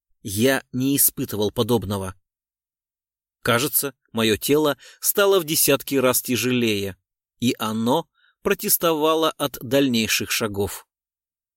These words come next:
Сознание почти померкло. Сосредоточив все силы, чтобы не отключиться,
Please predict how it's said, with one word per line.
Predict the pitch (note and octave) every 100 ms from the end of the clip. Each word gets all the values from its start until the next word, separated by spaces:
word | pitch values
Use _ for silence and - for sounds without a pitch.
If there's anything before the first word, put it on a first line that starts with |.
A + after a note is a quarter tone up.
| _ _ _ _ _ _
Сознание | - A#2+ G2+ G#2 C#3 D3+ D3 - _ _ _ _ _ -
почти | E3 - A2
померкло. | - A2+ G#2 F2 F#2+ F#2+ - _ _ _ _ _ _ _ _ _ _ _ _ _ -
Сосредоточив | - E3 F#3+ F#3+ - G#3 - F3+ -
все | - -
силы, | B2 - F3 F3+ F3
чтобы | - - G#2 A2
не | G#2+
отключиться, | - A2 - - - D#3